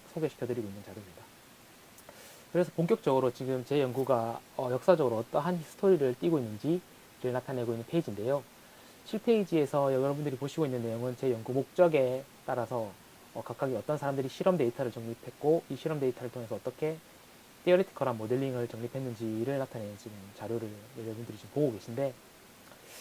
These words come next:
제가 오늘 느낀 점을 간략히 얘기하자면, 이렇게 자료를 정리하는 게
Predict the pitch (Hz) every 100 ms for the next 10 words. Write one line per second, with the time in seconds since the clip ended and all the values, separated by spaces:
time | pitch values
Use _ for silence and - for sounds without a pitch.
0 | - - - - - - - - - -
1 | 135 202 220 165 139 147 135 131 127 131
2 | 143 - - 120 127 120 110 - 120 131
3 | - 135 107 113 113 117 117 117 110 127
4 | 101 - 175 185 170 139 120 113 - 117
5 | 175 170 123 117 120 143 156 170 180 123
6 | 107 107